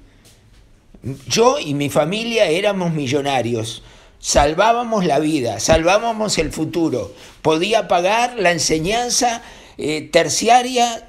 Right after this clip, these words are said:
de mis hijos. Podía ayudar a hijos que se han ido al exterior porque acá no encontraron trabajo. ¿Tá?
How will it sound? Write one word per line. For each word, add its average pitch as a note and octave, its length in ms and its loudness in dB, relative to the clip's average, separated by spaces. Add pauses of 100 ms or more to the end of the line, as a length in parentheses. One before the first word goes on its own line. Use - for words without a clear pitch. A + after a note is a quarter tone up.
de D3+ 300 -2
mis D#3+ 240 -2
hijos. F#2 520 -4 (600)
Podía F3 320 2
ayudar G3+ 440 2
a G#3 100 2
hijos A#3+ 340 -2
que F#3 160 -2
se F#3 160 4
han F3 100 0
ido A3+ 200 0
al G#3 100 0
exterior G#3 720 0
porque G3 260 -2
acá A3 240 2
no A3 80 -8
encontraron F#3 560 -2
trabajo. A#2+ 580 0 (1200)
¿Tá? D3 300 -4